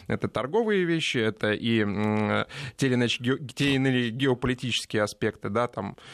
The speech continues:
Да, конечно, мы приветствуем роль Китая в, э, решении вопроса Северной Кореи, Южной Кореи, де-, денуклеаризации региона, но тем не менее, да,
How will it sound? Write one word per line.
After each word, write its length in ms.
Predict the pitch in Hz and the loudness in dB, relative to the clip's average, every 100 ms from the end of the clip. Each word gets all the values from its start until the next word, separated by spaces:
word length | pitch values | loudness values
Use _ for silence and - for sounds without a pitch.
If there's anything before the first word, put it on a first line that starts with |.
| 139 - - | -16 -14 -4
Да, 220 | 139 185 | 0 0
конечно, 400 | - 135 131 120 | 0 -4 -4 -2
мы 120 | 117 | -2
приветствуем 600 | 113 127 123 - 117 110 | 0 0 0 -2 0 2
роль 160 | 113 110 | 2 0
Китая 500 | - 107 117 107 101 - | -4 -2 2 2 2 -2
в, 500 | 107 107 104 104 104 | 0 2 2 0 -2
э, 80 | - | -4
решении 360 | 120 - 113 107 | -2 -2 0 0
вопроса 320 | 107 123 110 | 0 -2 -4
Северной 340 | - 113 110 110 | 0 0 0 -2
Кореи, 300 | 156 240 180 | -2 -2 0
Южной 300 | 113 107 101 | 0 -2 -2
Кореи, 280 | 110 104 98 | 0 0 0
де-, 160 | 107 | -2
денуклеаризации 1200 | - 117 113 107 110 113 113 101 - 101 104 104 107 | -2 0 0 2 0 2 0 0 -2 -2 0 0 0
региона, 340 | 113 113 110 | 0 0 0
но 260 | 143 269 269 | 0 -2 -4
тем 180 | - 202 | -2 2
не 60 | 180 | 4
менее, 320 | 120 101 - | 4 2 -4
да, 180 | - | -8